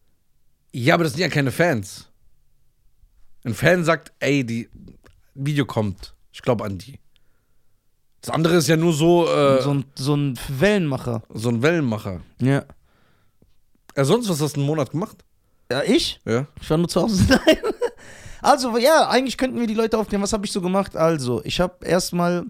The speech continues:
Speaker 2: <laughs> weißt du, was super hässlich ist? Ich hab
Speaker 1: Hm.
Speaker 2: so einen Wellensittich, mit einem Bunsenbrenner den Schnabel weggebrannt. Und die haben mir so einen langen Kopf.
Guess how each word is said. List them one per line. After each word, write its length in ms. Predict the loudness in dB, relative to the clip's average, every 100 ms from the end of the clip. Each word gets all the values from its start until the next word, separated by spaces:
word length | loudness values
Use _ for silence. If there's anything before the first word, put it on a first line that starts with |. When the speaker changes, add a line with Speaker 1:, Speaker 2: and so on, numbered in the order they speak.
| -14 _ _ _ _
Speaker 2:
<laughs> 500 | _ _ _ -12 -10 -6
weißt 240 | -4 -4
du, 60 | -6
was 160 | -6
super 280 | -6 -6 -6
hässlich 380 | -6 -8 -10 -10
ist? 200 | -10 -10
Ich 100 | -6
hab 80 | -6
Speaker 1:
Hm. 60 | -4
Speaker 2:
so 80 | -8
einen 180 | -8
Wellensittich, 580 | -8 -8 -8 -10 -14 -14 -18 -20 -8
mit 80 | -4
einem 120 | -2
Bunsenbrenner 640 | -2 -2 -4 -6 -6 -6 -6
den 140 | -6
Schnabel 480 | -4 -2 -2 -4 -6
weggebrannt. 720 | -6 -6 -6 -6 -8 -10 -16 -14 -14 -10 -6
Und 120 | 0
die 120 | 0
haben 180 | 0 -4 -6
mir 140 | -8
so 140 | -8
einen 140 | -8 -8
langen 380 | -8 -10 -12 -10
Kopf. 380 | -10 -12 -18